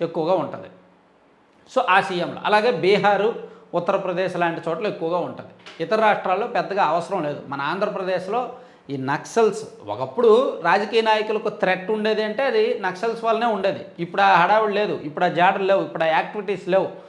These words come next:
అంత సిన్సియర్గా ఉన్న నక్సల్స్ కూడా ఉన్నారో లేదో నాకైతే తెలియదు. So, వాళ్ళ యాక్టివిటీస్ అయితే almost ఒక పదిహేను సంవత్సరాల నుంచి తగ్గిపోయాయి. ఉన్నారు, కానీ వాళ్ళ ఉనికి తగ్గింది గత పదిహేను ఏళ్ల నుంచి. So, రాజకీయ నాయకులకు బయట ఇంకెక్కడ ఎవరి నుంచి ముప్పు ఉండదు.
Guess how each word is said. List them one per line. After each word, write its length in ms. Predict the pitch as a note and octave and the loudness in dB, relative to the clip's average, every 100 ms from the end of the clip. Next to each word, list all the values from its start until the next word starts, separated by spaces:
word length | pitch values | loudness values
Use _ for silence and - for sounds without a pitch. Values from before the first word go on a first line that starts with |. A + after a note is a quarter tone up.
| - _ | -20 _
అంత 200 | D3+ F3+ | -8 -6
సిన్సియర్గా 540 | F3+ F#3 F3+ G#3 G3 G3+ | -4 -6 -2 -2 0 0
ఉన్న 140 | G3 | 0
నక్సల్స్ 420 | F3 E3 G3 F#3 | -4 -2 -6 -4
కూడా 180 | G3+ F#3+ | -2 0
ఉన్నారో 240 | F#3 F#3 | 0 -2
లేదో 200 | F#3+ F3+ | -2 -2
నాకైతే 400 | F3 E3+ F3 F3 | 0 0 0 -6
తెలియదు. 380 | - E3 E3+ - - - - _ _ A3 | -6 -4 -2 -4 -14 -20 -20 _ _ 4
So, 40 | |
వాళ్ళ 200 | G#3+ F3 | 6 6
యాక్టివిటీస్ 540 | E3 G3 A#3+ A#3+ A#3+ A3+ | 4 4 0 0 2 0
అయితే 180 | G#3+ | 6
almost 480 | B3+ G3+ G#3 A3+ G#3+ | 6 6 2 -2 -2
ఒక 80 | G3 | -2
పదిహేను 380 | F3 F#3 G3+ G3+ | 0 0 0 -2
సంవత్సరాల 420 | G3 F#3 G3 G#3 | -4 -6 -4 -2
నుంచి 220 | G#3 A3 | -2 -4
తగ్గిపోయాయి. 560 | A3+ F#3 F#3+ G#3+ D#3 - | 0 -2 0 -4 -4 -6
ఉన్నారు, 540 | F#3 B3+ D4+ A#3 D#4 - - - - | -4 4 4 4 0 -4 -16 -20 -4
కానీ 160 | A#3+ B3+ | 0 4
వాళ్ళ 220 | A3+ F3+ | 4 2
ఉనికి 380 | D#3 A3 D4+ E4 | 0 2 2 2
తగ్గింది 680 | - F#3+ F3+ A3 - - - _ _ _ F3+ | 2 2 0 -2 -4 -12 -20 _ _ _ -2
గత 180 | F3+ F3+ | -2 0
పదిహేను 340 | F#3 G#3 A3+ A3+ | 2 4 2 2
ఏళ్ల 180 | G#3 | 0
నుంచి. 320 | G#3+ D3 - - - _ _ _ - | -2 -4 -8 -18 -20 _ _ _ 2
So, 120 | C4+ | 4
రాజకీయ 360 | F3+ A3+ B3 C4 | 6 2 2 0
నాయకులకు 540 | B3+ B3 A#3+ A3 A3 | 0 0 -2 0 0
బయట 320 | F#3+ F#3 G#3 | 2 2 2
ఇంకెక్కడ 400 | A3+ G3+ E3+ A3 | 0 -2 -2 -4
ఎవరి 360 | A#3 F#3 G#3 G#3 | 0 0 0 -2
నుంచి 300 | A3+ G#3+ A#3 | -4 -4 -6
ముప్పు 320 | F#3+ F3+ A3+ | -6 -6 -4
ఉండదు. 320 | G#3 G#3 D3+ | -2 -4 -6